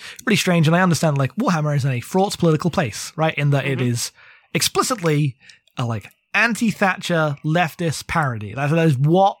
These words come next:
Speaker 1: is going on in Warhammer and Warhammer forty K, uh, that has been almost entirely co-opted by just, like, by, you know, God Emperor Trump images are everywhere, right? Like, this was a
Speaker 2: Yes.
Speaker 1: big discourse, uh, a few years ago.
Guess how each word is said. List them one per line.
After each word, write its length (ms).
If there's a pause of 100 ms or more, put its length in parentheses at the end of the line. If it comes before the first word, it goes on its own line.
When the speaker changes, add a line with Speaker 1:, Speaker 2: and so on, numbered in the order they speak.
(160)
Speaker 1:
is 140
going 280
on 400
in 160
Warhammer 380
and 100
Warhammer 260
forty 200
K, 360 (440)
uh, 340 (920)
that 260
has 120
been 360 (160)
almost 440
entirely 520
co-opted 480
by 160
just, 240
like, 160
by, 100 (300)
you 60
know, 220 (880)
God 160
Emperor 300
Trump 340
images 300
are 100
everywhere, 440
right? 240
Like, 160
this 160
was 140
a 60
Speaker 2:
Yes. 100
Speaker 1:
big 180
discourse, 680 (380)
uh, 440
a 40
few 220
years 260
ago. 420